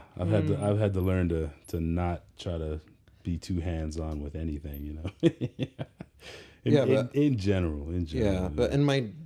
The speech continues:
Speaker 3: date, like, when we're dating and relationship life, I move at such a glacial pace.
Speaker 1: Yeah.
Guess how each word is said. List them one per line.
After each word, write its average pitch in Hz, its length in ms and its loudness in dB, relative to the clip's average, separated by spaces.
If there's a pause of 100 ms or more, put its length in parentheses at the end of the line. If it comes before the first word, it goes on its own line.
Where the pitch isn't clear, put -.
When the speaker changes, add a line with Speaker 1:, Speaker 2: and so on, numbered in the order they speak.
(100)
Speaker 3:
date, 117 360 4
like, 101 280 0
when 101 160 0
we're 95 60 -2
dating 101 340 2
and 101 80 2
relationship 92 580 -2
life, 113 180 0
I 120 140 2
move 120 240 2
at 107 240 2
such - 580 2
a 131 60 2
glacial 101 640 0
pace. 101 600 -2
Speaker 1:
Yeah. 80 140 -6